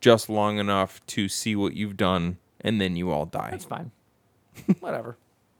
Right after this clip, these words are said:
Speaker 1: So in a sense, you've,
Speaker 2: <laughs>
Speaker 1: in a sense, you've also murdered your family.
Speaker 2: Well, you know, we're going down together. It's fine.
Speaker 1: I don't know. It's just
Speaker 2: Fine.
Speaker 1: like it brings up
Speaker 2: It's
Speaker 1: a
Speaker 2: fine.
Speaker 1: question of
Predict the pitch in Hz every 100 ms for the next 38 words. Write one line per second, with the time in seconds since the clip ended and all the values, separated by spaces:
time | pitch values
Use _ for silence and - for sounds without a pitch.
0 | - - - - 165 165 143 170 170 123
1 | - 123 107 - 285 - - - - 147
2 | 131 - 139 131 120 113 113 113 110 104
3 | 104 98 95 95 90 98 87 - - -
4 | _ _ - 453 320 - 220 208 180 170
5 | 160 175 185 185 180 180 185 175 120 117
6 | - 131 117 - 120 101 90 104 107 135
7 | 147 135 143 131 131 131 131 120 110 107
8 | - 123 110 - 92 85 -